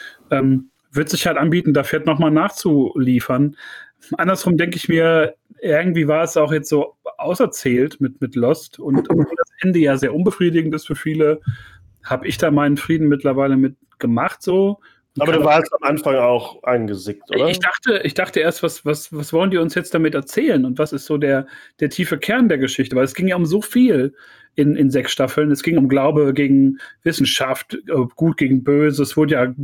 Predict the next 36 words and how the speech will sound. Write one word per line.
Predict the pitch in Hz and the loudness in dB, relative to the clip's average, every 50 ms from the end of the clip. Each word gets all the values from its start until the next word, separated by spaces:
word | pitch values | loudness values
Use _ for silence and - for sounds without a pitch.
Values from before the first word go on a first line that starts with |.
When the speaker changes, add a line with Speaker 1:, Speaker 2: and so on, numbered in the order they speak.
| 143 160 - | -10 -6 -2
Speaker 1:
mega | 156 151 170 185 190 175 143 143 151 _ - | 0 2 2 2 2 0 0 -2 -4 _ -14
dicke | 190 151 135 175 170 - - | -12 -8 -6 -4 -4 -4 -2
Fässer | - 196 220 - - 180 | -2 -2 0 2 2 2
da | 123 110 | 2 2
aufgemacht. | 113 113 - - 127 120 123 151 156 - _ _ _ - - - - - - - _ _ - | 0 -2 -4 -2 0 0 0 0 -2 -6 _ _ _ -20 -20 -20 -20 -20 -20 -20 _ _ -2
Und, | - 139 135 131 135 131 131 - - | 0 2 4 4 2 0 -2 -4 -4
äh, | - 147 | -2 0
hinterher | 123 156 165 - 139 135 - | 0 0 0 0 -2 -2 -2
verpuffte | - 123 - - - 226 - - - | -4 -6 -4 -4 -4 -4 -4 -4 -4
das | 143 120 110 - | -4 -4 -4 -2
dann | - 135 127 | -2 0 2
in | 123 127 | 2 0
so | 131 135 | 0 -2
eine, | 131 123 135 135 131 | -2 0 0 0 2
„Ja, | 123 120 120 127 127 | 2 2 2 0 0
wir | 127 127 | -2 -2
sind | 127 143 139 | -2 -2 0
ja | - 131 127 | 0 -2 -2
sowieso | 123 135 143 156 180 160 | 0 0 0 2 2 2
alle | 131 127 123 | 2 2 2
im | 123 120 | 2 2
Jenseits | 120 131 135 135 135 127 127 131 - - | 2 2 2 2 2 2 2 0 -2 -4
und | 120 117 113 - | -6 -6 -6 -4
wichtig | 127 139 156 - - 135 139 | -4 -4 -4 -2 -2 0 0
ist | 139 135 - | 0 -2 -2
die | 127 | 0
Leute, | 127 135 151 147 135 | 0 0 0 0 0
die | 123 | 0
du | 127 123 | -2 -2
triffst | - - 180 185 - - - | -2 -4 -4 -4 -4 -6 -2
und | 120 127 | 0 0
nicht | 139 143 - - - - - - - - - - _ - | 0 0 -2 -10 -20 -20 -20 -20 -20 -20 -20 -12 _ -2
irgendwie, | - 131 123 123 | 0 0 0 0
was | 123 - | -2 -2
du | - 110 | 0 0
machst.“ | 120 151 202 - - - - | 0 0 0 -2 -6 -18 -20